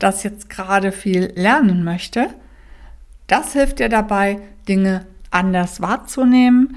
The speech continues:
Dinge anders zu bewerten, in letzter Konsequenz auch anders zu handeln.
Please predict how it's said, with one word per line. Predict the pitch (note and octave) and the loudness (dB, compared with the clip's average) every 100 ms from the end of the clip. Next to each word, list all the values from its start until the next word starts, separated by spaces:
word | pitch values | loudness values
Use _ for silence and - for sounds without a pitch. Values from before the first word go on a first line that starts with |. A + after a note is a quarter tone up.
| - - | -14 -2
Dinge | G3 F#3+ | -2 -2
anders | D#3+ F#3 F3+ F3 | -4 -4 -6 -8
zu | - F3+ | -12 -12
bewerten, | E3 D#3 F#3 A#3 A#3 A#3 A#3 A#3 - - - - - - | -10 -4 0 -2 0 0 0 -4 -12 -18 -20 -20 -14 -2
in | F#3+ | 0
letzter | F#3+ G3+ A3 | 0 0 -2
Konsequenz | G#3 A3 G3 F#3+ - G3 F#3+ G3+ - - - - | 0 2 2 0 -2 0 2 2 -2 -16 -20 -6
auch | F#3 F#3+ F#3 - - | 2 2 0 -10 -4
anders | G3 F#3+ F#3+ F#3 | -2 0 -2 -4
zu | - F#3 - | -12 -14 -6
handeln. | G3 G#3+ A3+ B3+ C#4+ | 0 2 4 2 0